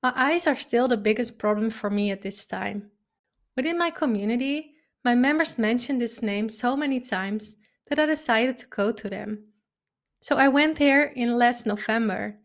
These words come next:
and I will give an update soon about how I feel right now. I hope this blog helped you, and I hope it's helping you in your process as well.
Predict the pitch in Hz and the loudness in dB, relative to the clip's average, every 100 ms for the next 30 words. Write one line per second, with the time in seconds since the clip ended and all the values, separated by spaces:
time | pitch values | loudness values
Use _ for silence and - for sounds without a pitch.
0 | _ _ _ _ _ 220 247 294 262 247 | _ _ _ _ _ 0 2 2 0 -2
1 | 233 240 240 247 226 - 233 233 254 277 | -2 -4 -4 -6 -6 -6 -2 -2 -2 -6
2 | - _ _ - 220 220 220 214 214 240 | -14 _ _ -4 2 2 0 0 0 2
3 | 226 - 220 202 202 208 190 - 220 - | -2 0 0 0 -2 -4 -6 -6 -10 -14
4 | _ _ _ _ _ _ _ _ _ 247 | _ _ _ _ _ _ _ _ _ -2
5 | 240 262 294 285 _ 269 247 - 220 226 | 2 2 0 -4 _ -8 -8 -2 -2 0
6 | 220 226 226 - 233 240 247 240 233 240 | -2 -2 -2 -2 -2 -2 -2 0 0 0
7 | 233 247 285 - _ _ - - - 226 | 0 0 0 -6 _ _ -12 -8 4 4
8 | 233 233 214 208 208 208 202 202 196 202 | 4 0 0 0 0 -2 -4 -4 -4 -4
9 | 214 202 202 - 202 202 214 | -8 -8 -12 -10 -10 -10 -12